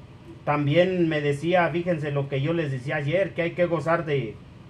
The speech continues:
de la naturaleza. Así mismo él me dice que, que él ahora se va a dedicar a disfrutar de, de cada sonrisa. Dice, "Yo me deleito hasta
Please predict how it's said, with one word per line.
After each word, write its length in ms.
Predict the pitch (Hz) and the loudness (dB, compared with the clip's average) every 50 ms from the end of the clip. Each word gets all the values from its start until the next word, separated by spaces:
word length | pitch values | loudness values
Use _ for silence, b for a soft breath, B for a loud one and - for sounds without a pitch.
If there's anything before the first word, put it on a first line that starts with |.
| - - | -14 -4
de 120 | 135 127 127 | -2 0 0
la 120 | 131 127 | 0 -2
naturaleza. 760 | 123 123 120 117 - 123 120 120 120 131 139 185 - - 151 | -2 -4 -6 -6 -6 -4 -4 -2 -2 0 0 -2 -2 -2 -6
Así 180 | 143 139 151 156 | -6 -6 -6 -6
mismo 380 | 160 160 165 160 151 156 160 160 | -4 -4 -4 -4 -4 -6 -6 -6
él 100 | 160 156 | -4 -2
me 140 | 151 139 | -2 -2
dice 400 | 131 135 160 185 175 170 151 135 - | -2 -2 -4 -6 -6 -10 -12 -12 -12
que, 200 | - 123 110 101 101 - - - - - - - - - - - - - - - - - - - - - - - - - - - - - - - - - - - - - - - - - - - - - - - - - - - - - - - | -12 -14 -14 -14 -16 -18 -20 -20 -20 -20 -20 -20 -20 -20 -20 -20 -20 -20 -20 -20 -20 -20 -20 -20 -20 -20 -20 -20 -20 -20 -20 -20 -20 -20 -20 -20 -20 -20 -20 -20 -20 -20 -20 -20 -20 -20 -20 -20 -20 -20 -20 -20 -20 -20 -20 -20 -20 -20 -20 -8
que 300 | - 131 131 139 147 160 | -4 0 2 2 2 2
él 120 | 165 165 156 | 2 2 2
ahora 380 | 151 151 160 165 170 160 151 | 2 2 2 4 2 2 2
se 120 | 139 143 139 | 2 0 2
va 160 | 147 165 160 | 2 2 2
a 80 | 156 | 2
dedicar 360 | 147 139 131 135 - 160 160 156 | 0 -2 -2 -2 -2 -2 0 0
a 100 | 147 139 | 0 0
disfrutar 640 | 135 131 - - 117 123 - - 147 151 147 143 | 0 -4 -6 -10 -10 -12 -4 -2 0 0 0 0
de, 280 | 139 139 123 113 107 107 - - - - - - 120 | 0 -2 -2 -2 -6 -10 -14 -18 -20 -20 -18 -10 -8
de 140 | 127 117 - | -8 -6 -2
cada 260 | 151 156 160 160 147 | -2 0 0 0 0
sonrisa. 680 | 143 139 123 117 127 143 170 180 170 - 147 135 135 - - - - - - - - - - - - - - 123 | 0 -2 -2 -2 -2 -4 -4 -4 -4 -6 -8 -8 -10 -12 -16 -20 -20 -20 -20 -20 -20 -20 -20 -20 -20 -18 -8 -4
Dice, 280 | 139 139 139 147 135 | -4 0 0 0 2
"Yo 140 | 135 160 180 | 4 4 4
me 140 | 190 - 185 | 4 6 6
deleito 520 | 170 165 160 165 175 196 190 - 190 180 | 6 6 6 6 4 4 4 2 2 4
hasta 480 | 165 147 139 - 156 151 143 135 131 127 | 4 4 2 -2 -2 0 0 0 -2 -4